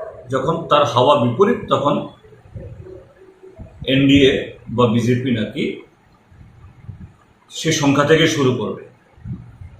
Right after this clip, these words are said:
সাড়ে তিনশো থেকে তিনশো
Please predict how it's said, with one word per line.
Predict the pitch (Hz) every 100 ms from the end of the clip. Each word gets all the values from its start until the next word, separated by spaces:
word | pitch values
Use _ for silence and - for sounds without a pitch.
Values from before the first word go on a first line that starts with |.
| - - - - - - -
সাড়ে | - 123 135
তিনশো | 120 120 127 120
থেকে | 117 113 107 104 - - - - -
তিনশো | 123 113